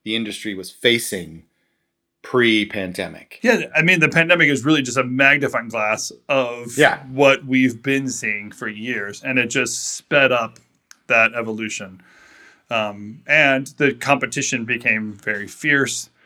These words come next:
Speaker 2: The rich became richer, the poor became poor. I mean, like, the, really, the idea of the missing of the middle class, um, that we talked about a couple of weeks ago, like, there's some really amazing,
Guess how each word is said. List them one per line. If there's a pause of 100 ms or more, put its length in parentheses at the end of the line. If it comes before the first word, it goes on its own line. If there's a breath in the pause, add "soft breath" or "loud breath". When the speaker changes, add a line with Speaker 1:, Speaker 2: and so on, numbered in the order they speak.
(100)
Speaker 2:
The (460)
rich
became
richer,
the
poor
became
poor.
I
mean,
like,
the, (100)
really,
the
idea
of
the
missing
of
the
middle
class, (580 soft breath)
um,
that
we
talked
about
a
couple
of
weeks
ago,
like,
there's
some
really
amazing,